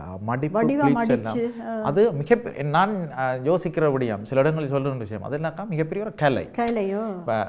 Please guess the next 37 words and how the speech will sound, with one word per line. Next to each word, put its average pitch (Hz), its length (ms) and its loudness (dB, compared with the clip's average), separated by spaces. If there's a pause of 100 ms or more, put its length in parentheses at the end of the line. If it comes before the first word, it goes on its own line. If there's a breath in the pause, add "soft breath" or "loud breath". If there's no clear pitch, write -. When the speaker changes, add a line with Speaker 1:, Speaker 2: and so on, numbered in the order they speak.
Speaker 1:
வெறுமனவே 202 500 4
தொழில் 160 280 6
அல்ல, 98 320 2
அது 123 240 -2
Speaker 2:
ம். 143 40 4
Speaker 1:
அவர்களுடைய 127 400 2
ஒரு, 107 240 2 (100)
ஒரு 120 220 0
செருப்பு 151 300 0
கட்டுகின்ற 165 420 2
தொழில், 147 380 0
ஆ, 117 300 6
ஒரு 110 460 2
தொழிலாளனுடைய 139 600 2
கட்டுத்தன்னும். 123 680 -2 (1080 loud breath)
இப்ப - 120 -10
நாங்களும் 170 360 4
கட்டி 160 240 6
போகலாம், 117 480 4
Speaker 2:
ம். 214 180 -2
Speaker 1:
நாங்கள் 160 280 0
கட்டி 147 220 0
போனா 175 160 -2
கட்டு 147 260 2
தெரியும். 110 360 -2
Speaker 2:
ஆ. 190 340 -4
Speaker 1:
அவர்கள் 151 200 2
அந்த 156 120 -2
கட்டு 131 340 0
தெரியாமல் 151 460 0
நுணுக்கமாக, 160 600 -2
அதெல்லாம் 160 320 2
ஒரு 151 300 -4
மிகப்பெரிய 175 560 -2 (120)
ஆளுமை 151 360 2
மிக்க 127 220 -2
கலைகள். 107 380 -6